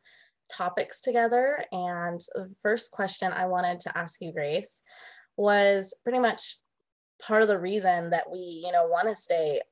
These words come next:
organized is to have some sort of control in our lives. We're constantly chasing that because life is very unexpected,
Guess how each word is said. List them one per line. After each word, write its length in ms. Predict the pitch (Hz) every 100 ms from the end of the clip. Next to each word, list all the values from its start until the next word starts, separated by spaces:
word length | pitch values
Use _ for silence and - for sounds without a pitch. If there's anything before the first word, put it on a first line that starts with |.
| -
organized 840 | 170 170 170 151 117 202 240 - -
is 420 | 175 170 175 - - - _ -
to 140 | 226
have 340 | 208 190 196 208
some 220 | - 208
sort 300 | 190 190 180
of 220 | 175 170 - -
control 720 | 202 175 - - 180 175 165
in 80 | 151
our 160 | 143
lives. 380 | 98 104 117 170
We're 120 | 170
constantly 920 | 175 - 180 180 202 175 175 170 165 160 _ _ _ _ _
chasing 440 | - 254 269 262
that 220 | 196 160 -
because 500 | 175 185 175 170 175
life 480 | 170 165 170 170 - -
is 520 | 175 170 165 165 - - -
very 400 | 180 185 185 190
unexpected, 1200 | - 175 - - - - 135 151 - 202 233